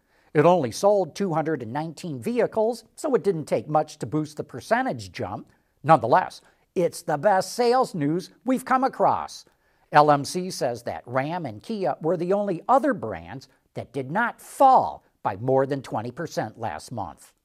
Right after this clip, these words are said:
The supplier Kama, which is part of F C A, is now using laser welding to make batteries and motors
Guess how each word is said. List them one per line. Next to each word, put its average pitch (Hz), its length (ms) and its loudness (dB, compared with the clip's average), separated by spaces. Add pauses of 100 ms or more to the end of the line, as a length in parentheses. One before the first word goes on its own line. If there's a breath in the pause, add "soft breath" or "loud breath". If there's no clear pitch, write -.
(360)
The 196 60 -10
supplier 269 480 -2
Kama, 104 480 -4
which 131 220 -6
is 107 240 -10
part 139 240 0
of 90 100 -10
F 127 220 -8
C 110 260 -12
A, 87 260 -10
is 110 140 -14
now 208 220 -10
using 175 400 -10
laser 170 680 -6
welding 156 600 -2
to 147 100 -16
make 147 260 -14
batteries 156 600 -2
and 143 140 -4
motors 202 520 0